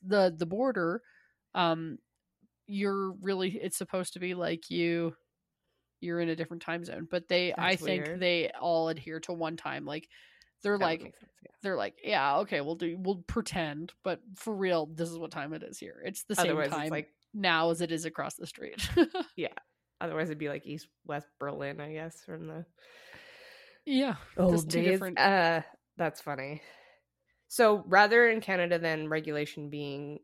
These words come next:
Speaker 2: done by the, uh, federal government, it's actually since nineteen eighty-seven been regulated by the provincial, territorial, and municipal governments. So I guess that's why we could vote in Alberta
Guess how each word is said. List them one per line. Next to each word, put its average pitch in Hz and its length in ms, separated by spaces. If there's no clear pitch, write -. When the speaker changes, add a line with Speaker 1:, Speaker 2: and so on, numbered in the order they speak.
Speaker 2:
done 143 260
by 139 180
the, 135 600
uh, 147 160
federal 185 400
government, 160 480
it's 147 120
actually 151 380
since 143 240
nineteen 139 260
eighty-seven 143 400
been 135 160
regulated 135 560
by 135 120
the 139 120
provincial, 196 720
territorial, 170 800
and 180 280
municipal 277 600
governments. - 1000
So 151 720
I - 40
guess 151 120
that's 156 160
why 151 120
we 147 100
could 147 180
vote 147 240
in 143 200
Alberta 160 560